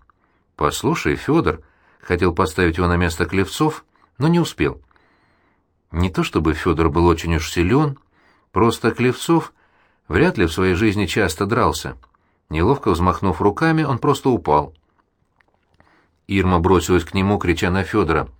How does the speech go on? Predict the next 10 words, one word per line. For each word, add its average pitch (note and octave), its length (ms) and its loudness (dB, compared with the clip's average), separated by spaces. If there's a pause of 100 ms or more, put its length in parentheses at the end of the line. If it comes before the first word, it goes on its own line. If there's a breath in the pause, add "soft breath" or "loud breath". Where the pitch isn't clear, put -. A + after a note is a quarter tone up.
«Ты E2 120 -2
что G2 240 0
творишь, A2+ 440 0
дебил?» F#2 440 -2 (840 soft breath)
Потянула A2 420 0
Клевцова F2 480 0
за A2 220 0
руку, A#2 320 -4 (300)
отпустила F#2 580 -2
её — D2 280 0